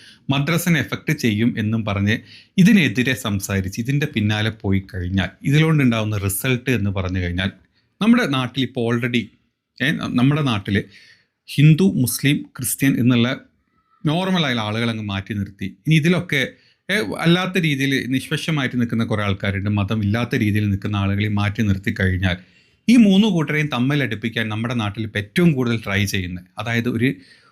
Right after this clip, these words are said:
ഒരു കലാപം, വർഗീയപരമായിട്ടൊരു കലാപം, അത് പല രീതിയിലും, അത് വിദ്യാഭ്യാസമായിക്കോട്ടെ, സാംസ്കാരിക, ഏ, സാംസ്കാരികമായിട്ട് പൊളിറ്റിക്കലി ആയിക്കോട്ടെ, നിങ്ങൾ കൾച്ചറലി ആയിക്കോട്ടെ, നിങ്ങൾ എന്ത് വേണമെങ്കിലും എടുത്തോ,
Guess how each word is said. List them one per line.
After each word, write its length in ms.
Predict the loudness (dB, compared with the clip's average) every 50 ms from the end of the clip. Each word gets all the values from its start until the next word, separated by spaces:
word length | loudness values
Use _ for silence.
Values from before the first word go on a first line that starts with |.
| _ _
ഒരു 140 | 2 2 2 2 0 -4 -2
കലാപം, 460 | 0 0 0 0 0 -2 -2 -2 -2
വർഗീയപരമായിട്ടൊരു 1080 | -2 -2 -4 -4 -4 -6 -4 -2 0 0 0 0 -2 -4 -4 -6 -6 -6 -4 -4 -6 -4 -4 -2
കലാപം, 400 | -2 0 0 0 -2 -2 -4 -4
അത് 120 | -4 -4 -6 -6 -4
പല 220 | 0 0 2 2 2
രീതിയിലും, 480 | 0 0 0 0 -2 -4 -4 -6 -10 -18 _ _ -10
അത് 160 | -6 -4 -4 -2 -2
വിദ്യാഭ്യാസമായിക്കോട്ടെ, 840 | -2 -2 -2 -2 -2 0 -2 -2 -2 -2 -2 -4 -2 -4 -4 -4 -4
സാംസ്കാരിക, 640 | -4 -2 -2 -2 -2 -4 -2 -2 -2 -2 -2 -2 -2 -4 -6 -8 -14 -20 -20 -20 -20 -20 -14 _ -6
ഏ, 80 | -4 -4 -2 -2 -4 -4 -4 -4
സാംസ്കാരികമായിട്ട് 720 | -4 -2 -2 -2 -2 -2 -4 -2 0 2 2 2 2 0
പൊളിറ്റിക്കലി 640 | -2 -2 0 0 0 0 0 0 0 0 0 0 2
ആയിക്കോട്ടെ, 420 | 2 0 0 0 -2 -2 -2 0
നിങ്ങൾ 260 | 2 2 4 4 4 2 2 0 -4 -10 -14 -16 -12 -4 -2
കൾച്ചറലി 500 | 0 0 0 0 -2 0 2 2 2 4
ആയിക്കോട്ടെ, 360 | 2 2 0 -2 -2 -2 0
നിങ്ങൾ 240 | 2 2 4 4 4
എന്ത് 360 | 4 4 4 2 2 2 2
വേണമെങ്കിലും 460 | 4 4 4 4 2 2 2 2 2
എടുത്തോ, 320 | 0 -2 -4 -4 -6 -6